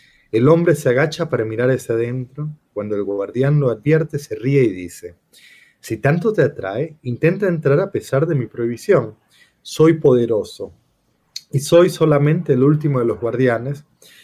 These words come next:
pero ante la puerta de cada una de las sucesivas salas hay guardianes cada vez más poderosos. Yo mismo no puedo soportar la vista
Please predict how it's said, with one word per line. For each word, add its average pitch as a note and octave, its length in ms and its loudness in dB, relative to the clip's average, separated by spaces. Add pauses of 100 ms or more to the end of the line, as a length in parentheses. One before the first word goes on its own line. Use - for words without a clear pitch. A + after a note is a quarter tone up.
(160)
pero C#3+ 160 4
ante C3+ 220 2
la B2+ 160 0
puerta F#3 360 0
de A#2+ 140 0
cada E3 260 2
una D#3+ 200 0
de C3 60 2
las A2+ 180 -4
sucesivas D3+ 640 -4
salas C3+ 460 -4 (420)
hay C3 120 4
guardianes C3+ 600 2
cada D#3 320 0
vez D#3 320 0
más C3+ 180 -6
poderosos. - 800 -8 (480)
Yo B2+ 160 2
mismo E3 340 2
no C3 180 0
puedo D#3 200 2
soportar C3 540 -2
la B2 120 0
vista E3 520 -2